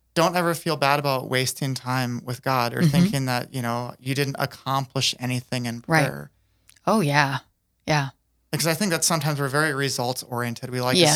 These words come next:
Speaker 2: Yes.
Speaker 1: like, I have to see a practical
Speaker 2: Yep.
Speaker 1: result. And if it's not, then it,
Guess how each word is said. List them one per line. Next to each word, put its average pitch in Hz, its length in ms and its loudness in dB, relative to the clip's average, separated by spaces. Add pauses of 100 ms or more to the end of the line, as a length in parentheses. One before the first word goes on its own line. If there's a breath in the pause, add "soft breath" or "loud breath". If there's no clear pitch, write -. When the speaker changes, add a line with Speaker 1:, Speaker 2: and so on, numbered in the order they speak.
Speaker 2:
Yes. - 40 10
Speaker 1:
like, 131 160 6
I 143 100 2
have 135 260 2
to 143 80 -4
see - 200 0
a 131 40 -2
practical 131 460 0
Speaker 2:
Yep. 127 60 -4
Speaker 1:
result. 131 440 -2
And 131 80 -8
if 123 160 -10
it's - 180 -16
not, 131 300 0
then 135 140 0
it, 139 120 -4